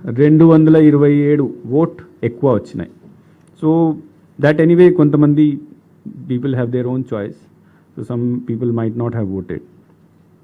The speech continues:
Um, ఇది, this comes to, అంటే only ఈవీఎం పోల్ చూస్తే మనకు పోలింగ్ percentage is ఎయిటీ పాయింట్ సిక్స్ సిక్స్ is the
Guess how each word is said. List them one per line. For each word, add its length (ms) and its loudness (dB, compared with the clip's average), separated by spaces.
Um, 340 0
ఇది, 460 0
this 200 2
comes 340 -2
to, 280 -4
అంటే 420 -4
only 180 -6
ఈవీఎం 640 -6
పోల్ 340 -6
చూస్తే 400 -6
మనకు 320 -2
పోలింగ్ 360 0
percentage 680 -2
is 160 -6
ఎయిటీ 340 -4
పాయింట్ 380 -8
సిక్స్ 360 -20
సిక్స్ 260 -16
is 100 -10
the 160 -6